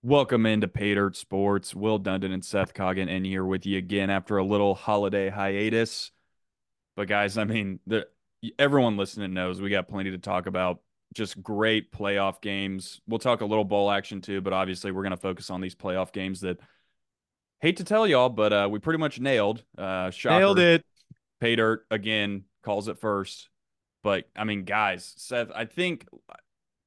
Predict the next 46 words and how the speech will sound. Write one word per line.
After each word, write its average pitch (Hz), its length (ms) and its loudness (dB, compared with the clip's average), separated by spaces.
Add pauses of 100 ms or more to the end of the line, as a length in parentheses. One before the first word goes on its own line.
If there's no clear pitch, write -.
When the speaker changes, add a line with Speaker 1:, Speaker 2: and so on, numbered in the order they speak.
(920)
Speaker 1:
I 131 40 0
think 202 120 0
I 214 60 6
wanna 151 200 4
go 107 180 2
in 98 60 -4
order. 92 280 -6 (140)
I 113 60 0
think 131 120 -2
we 127 80 -2
go, 113 220 -2
I 120 60 -2
think 135 120 -2
we 123 80 0
go 120 160 0
Michigan, 110 460 -4
Bama 104 320 -4
first, 101 380 -6
talk 98 220 -4
about 101 280 -4
it. 98 180 -6 (1120)
I'll 123 160 2
just 139 280 -6
say, 123 240 0
first 139 400 0
of 104 100 -4
all, 95 340 -2 (300)
I 117 100 2
would've 131 160 2
been, 107 340 -6 (1120)
I 180 140 0
don't 123 140 4
really 120 260 4
care 120 360 -2
for 120 180 -8
Michigan 123 360 -6
fans, 120 280 -4
but 113 120 -2
I 113 40 4
would've 120 240 2
been 117 100 0
a 107 60 0
little 104 260 0
heartbroken 107 720 -2
if - 140 -12
that 104 180 -4